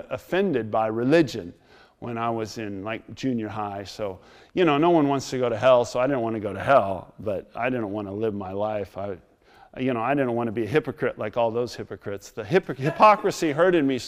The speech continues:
hurt me so much, I decided that I would have, I had a really good plan. I'd become the worst hyp-, hypocrite, you know.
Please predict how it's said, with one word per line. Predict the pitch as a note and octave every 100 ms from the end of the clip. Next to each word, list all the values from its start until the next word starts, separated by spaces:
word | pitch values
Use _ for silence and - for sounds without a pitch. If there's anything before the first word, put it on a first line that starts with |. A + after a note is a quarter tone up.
| -
hurt | F3+ G#3 C#3+
me | B2+
so | - C3
much, | A2 G#2+ - - - - -
I | B2+ C#3+
decided | C#3+ - D3+ C#3+ C#3 A2
that | A#2+ -
I | C3+ C#3+
would | C3 G#2+
have, | A#2+ C3
I | A#2 C3
had | D#3
a | B2+
really | C3+ C3+
good | A#2 A2
plan. | - A2+ G2 G2
I'd | B2+
become | C3 B2 C3+ A#2
the |
worst | A2+ A#2+ G#2+
hyp-, | G#2+ _ -
hypocrite, | B2+ G2+ - A2 _ -
you | G2
know. | G#1+